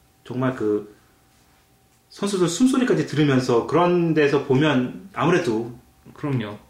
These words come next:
Speaker 1: 좋겠죠. 근데 이제 뭐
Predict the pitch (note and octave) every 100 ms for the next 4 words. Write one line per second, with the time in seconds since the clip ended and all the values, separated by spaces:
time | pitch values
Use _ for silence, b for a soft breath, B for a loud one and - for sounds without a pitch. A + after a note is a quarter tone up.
0 | _ - - - G#2 F2+ - b b b
1 | b b b b _ _ - E3+ D#3 C3
2 | B2 - - _ _ - A#2 -